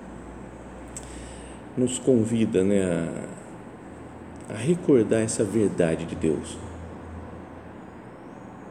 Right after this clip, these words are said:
Senhor, me faz pensar nisso agora.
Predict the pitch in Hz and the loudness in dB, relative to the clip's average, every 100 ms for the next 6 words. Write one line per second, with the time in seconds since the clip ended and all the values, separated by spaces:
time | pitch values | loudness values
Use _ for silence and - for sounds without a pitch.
0 | - - - - - - - - - - | -14 -14 -16 -16 -16 -16 -14 -14 -14 -14
1 | - - - 131 135 123 - 202 - - | -14 -8 0 2 2 0 2 0 0 -2
2 | - - 101 95 - 101 95 95 92 - | -4 2 4 4 6 4 6 6 4 2
3 | 90 92 92 90 - | 2 2 2 -4 -10